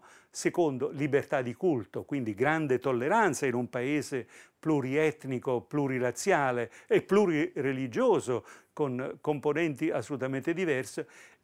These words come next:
a cui aggiunse due, eh, libertà,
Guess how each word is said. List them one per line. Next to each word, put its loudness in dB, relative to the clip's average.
a 4
cui 4
aggiunse 2
due, 4
eh, -2
libertà, 2